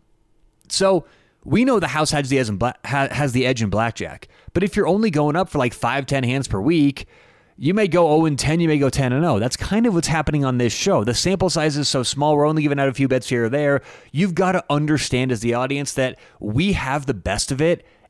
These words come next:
every goddamn bet we make. Every pick I give on here, every bet we make, I believe mathematically we have an edge. But look at the Tampa Bay game this weekend.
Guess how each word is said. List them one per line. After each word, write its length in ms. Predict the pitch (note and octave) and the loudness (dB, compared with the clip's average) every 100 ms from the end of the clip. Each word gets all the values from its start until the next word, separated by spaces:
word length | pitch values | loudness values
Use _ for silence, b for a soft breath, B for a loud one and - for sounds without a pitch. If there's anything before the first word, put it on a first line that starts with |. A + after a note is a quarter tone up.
| - | -4
every 520 | C#3 D#3 A#2+ A#2 G2 | 0 0 0 0 0
goddamn 720 | B2 C3 C3+ A#2 A#2 B2 A#2 | 0 0 0 0 -2 -2 -2
bet 240 | G2+ A#2+ G#2+ | -2 -2 -2
we 120 | G2+ | -2
make. 360 | G#2+ G#2 F#2 | -2 -2 -2
Every 320 | B2+ F3+ F3+ F3 | 0 0 0 0
pick 280 | - D#3 | 0 -2
I 80 | C3+ | -2
give 200 | B2 B2 | -2 -2
on 120 | A2 | -2
here, 140 | G2+ F#2 | -2 0
every 280 | A#2+ D#3 E3+ | 0 2 2
bet 140 | D#3 | 2
we 120 | D3 | 2
make, 280 | C3+ C#3 - B B B - | 2 0 -2 B B B -4
I 180 | C#3+ | -2
believe 380 | F3 F#3 C#3 D#3 | 0 2 2 0
mathematically 680 | A2+ B2+ C#3+ A2+ C3 C#3+ A#2+ | -2 -2 -2 -2 -2 0 0
we 160 | A2+ B2 | 0 0
have 200 | B2+ C3 | 0 -2
an 80 | |
edge. 260 | C#3 D3+ G2 | -4 -6 -6
But 100 | C#3 | -2
look 140 | F3+ | -2
at 60 | G#3+ | -2
the 80 | A3 | -4
Tampa 240 | G3+ F#3+ | -4 -2
Bay 140 | F#3+ A#3 | -2 0
game 180 | F#3+ | 0
this 140 | A#2+ - | 0 0
weekend. 420 | G2 F#2+ C#2+ - | -4 -4 -14 -18